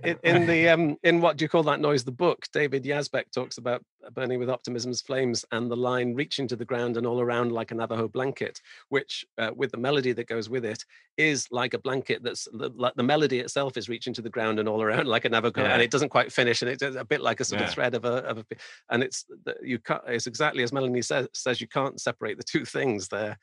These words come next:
Speaker 2: Yeah,
Speaker 1: they're
Speaker 2: yeah.
Speaker 1: interchangeable. And I, and I, and I don't know whether Brian fe-,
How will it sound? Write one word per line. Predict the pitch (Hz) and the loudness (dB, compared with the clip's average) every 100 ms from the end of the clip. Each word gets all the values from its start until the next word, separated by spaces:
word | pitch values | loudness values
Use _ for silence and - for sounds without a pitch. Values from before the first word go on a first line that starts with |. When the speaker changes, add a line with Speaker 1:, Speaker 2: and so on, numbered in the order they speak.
| - - | -20 -6
Speaker 2:
Yeah, | 95 92 | 0 2
Speaker 1:
they're | 117 | 2
Speaker 2:
yeah. | 87 | 2
Speaker 1:
interchangeable. | 135 131 123 131 127 120 107 107 | 0 0 -2 -2 -2 -4 -4 -2
And | 123 | -2
I, | - | 0
and | 123 | 2
I, | 143 143 | 4 4
and | 143 143 | 2 4
I | 143 | 4
don't | 160 143 | 4 4
know | 139 | 4
whether | 135 | 4
Brian | 131 139 127 | 4 4 4
fe-, | 131 | 2